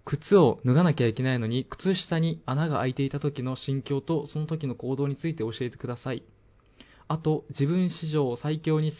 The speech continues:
きな匂いもついでにお願いします。次回も楽しみにしておりますん。あ、空心さんに質問ですが、取材で日本各地へ行ってみて、住んでもいいなと思った街を教えてください。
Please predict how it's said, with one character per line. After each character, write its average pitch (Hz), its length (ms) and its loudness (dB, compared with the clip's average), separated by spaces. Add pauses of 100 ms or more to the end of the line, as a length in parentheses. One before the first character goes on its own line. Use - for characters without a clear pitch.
き 170 120 -2
な 160 100 2
匂 135 260 2
い 127 60 2
も 131 120 0
つ 131 120 -2
い 120 40 0
で 117 80 2
に 120 80 0
お 113 80 -4
願 113 180 -2
い 110 40 0
し 113 180 -12
ま 113 140 -8
す。 - 220 -20 (1040)
次 156 120 2
回 170 120 4
も 127 100 0
楽 139 200 -2
し 160 140 -2
み 135 80 2
に 127 100 -2
し - 60 -12
て - 80 -2
お 123 80 2
り 127 80 0
ま 131 120 0
す 120 180 -6
ん。 95 240 -4 (1160)
あ、 151 200 0 (180)
空 160 120 -2
心 170 140 0
さ 170 140 -2
ん 165 40 0
に 165 80 0
質 160 160 -8
問 160 160 2
で 160 80 0
す 156 140 -2
が、 139 180 2 (220)
取 123 100 0
材 156 240 4
で 151 140 2
日 143 100 2
本 160 220 2
各 160 180 -4
地 - 160 -4
へ 110 80 2
行 110 120 -4
っ - 40 -20
て 139 120 2
み 127 100 0
て、 113 240 4
住 175 220 0
ん - 20 2
で 135 80 2
も 117 140 0
い 131 100 0
い 139 40 0
な 139 120 0
と - 100 -6
思 117 120 -4
っ - 20 -20
た 113 100 -6
街 120 200 -4
を 143 80 0
教 117 120 -6
え 113 40 -4
て 110 80 -10
く 120 80 -2
だ 110 80 -2
さ 120 140 -2
い。 - 100 -4